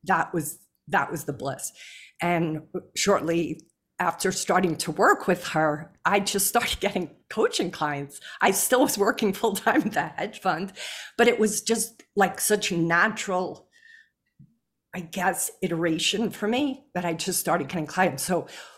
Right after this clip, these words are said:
by the time I entered my coach training, the formal training, I already had eight paying clients,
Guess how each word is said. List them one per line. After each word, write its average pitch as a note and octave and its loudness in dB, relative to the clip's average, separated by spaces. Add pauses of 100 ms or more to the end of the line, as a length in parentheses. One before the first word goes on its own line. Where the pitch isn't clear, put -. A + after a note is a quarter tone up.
(160)
by G#3 6
the F#3 2
time A#3+ 2
I C4+ 2
entered G3+ -2
my F3+ -2
coach - 0
training, G3 0
the D#3+ -2
formal F#3 -2
training, F#3 -2 (140)
I G#3+ -2
already A3 0
had F3 -4
eight G#3 0
paying G3 -4
clients, G3 -4